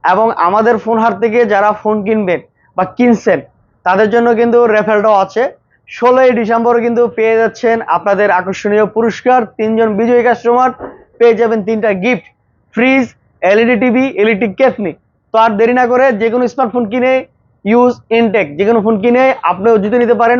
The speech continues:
পঞ্চাশ হাজার টাকা দামের একটা ফ্রিজ, বিশ হাজার টাকা দামের একটা টিভি, আপনার তিন হাজার টাকা দামের একটা ইলেকট্রিক কেটলি। তো অফার দেরি না করে,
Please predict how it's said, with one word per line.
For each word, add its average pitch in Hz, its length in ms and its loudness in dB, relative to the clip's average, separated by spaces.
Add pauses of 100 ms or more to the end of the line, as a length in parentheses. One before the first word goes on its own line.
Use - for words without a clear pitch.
(120)
পঞ্চাশ 226 320 -2
হাজার 233 200 0
টাকা 233 120 0
দামের 233 180 2
একটা 214 160 0
ফ্রিজ, 247 220 0 (840)
বিশ 185 180 0
হাজার 226 180 2
টাকা 240 120 2
দামের 240 200 2
একটা 226 180 -2
টিভি, 240 260 0 (440)
আপনার 180 240 -2
তিন 240 120 2
হাজার 240 180 2
টাকা 247 120 2
দামের 233 220 0
একটা 220 140 0
ইলেকট্রিক 196 300 -2
কেটলি। 175 300 -2 (460)
তো 202 80 0 (120)
অফার 202 300 2
দেরি 240 180 2
না 254 140 0
করে, 254 200 2